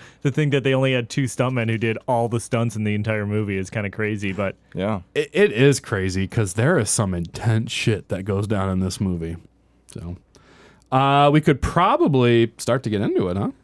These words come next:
Speaker 1: Yeah.
Speaker 3: Sure.
Speaker 1: I mean, let's w-, work through the plot here. Um, uh, the opening of the movie is, like, Steve Buscemi walking into the bar. Uh,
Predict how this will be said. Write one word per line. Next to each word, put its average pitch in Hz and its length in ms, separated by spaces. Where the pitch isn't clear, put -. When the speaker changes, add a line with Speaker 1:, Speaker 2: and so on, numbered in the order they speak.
Speaker 1:
Yeah. 156 360
Speaker 3:
Sure. 143 180
Speaker 1:
I 143 40
mean, 143 80
let's 151 320
w-, 123 320
work 135 240
through 156 140
the 127 80
plot 143 280
here. 107 260
Um, 165 500
uh, 185 60
the 175 200
opening 226 320
of 170 80
the 151 60
movie 143 440
is, 139 260
like, 123 300
Steve 131 300
Buscemi 123 680
walking 117 420
into 113 220
the 110 120
bar. 113 760
Uh, 110 60